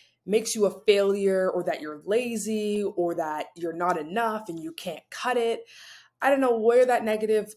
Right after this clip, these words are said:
talk comes from, and maybe social media and influencers, who knows? But we need to get that out of our heads,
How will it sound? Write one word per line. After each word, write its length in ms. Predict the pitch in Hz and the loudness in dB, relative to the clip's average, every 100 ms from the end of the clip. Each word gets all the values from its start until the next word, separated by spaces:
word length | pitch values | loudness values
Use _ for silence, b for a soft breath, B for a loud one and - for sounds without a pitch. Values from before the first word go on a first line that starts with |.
| - | -6
talk 320 | 202 202 202 | -4 -4 -6
comes 320 | - 190 196 | -6 -4 -6
from, 340 | - 247 262 | -4 -4 -4
and 120 | 233 202 | -4 -2
maybe 400 | 202 214 214 190 | -2 -2 -4 -4
social 420 | - 196 190 208 180 | -4 -4 -2 -4 -4
media 480 | 175 180 185 175 | -4 -4 0 2
and 120 | 170 156 | 2 0
influencers, 760 | 170 170 175 165 165 170 165 | -8 -6 -6 -6 -6 -8 -6
who 140 | - 214 | -4 -2
knows? 460 | 165 165 277 302 B B B B _ | 0 -2 -4 -10 B B B B _
But 300 | 196 190 - | 0 0 -4
we 160 | 185 226 | -4 -4
need 240 | 233 233 | -4 -6
to 80 | 269 | -8
get 320 | - 175 170 | -4 -4 -4
that 180 | 156 160 - | -10 -12 -8
out 200 | 160 165 | -4 -4
of 120 | 160 | -2
our 140 | 160 | -4
heads, 600 | 143 - 110 - - - | -4 -10 -14 -14 -12 -12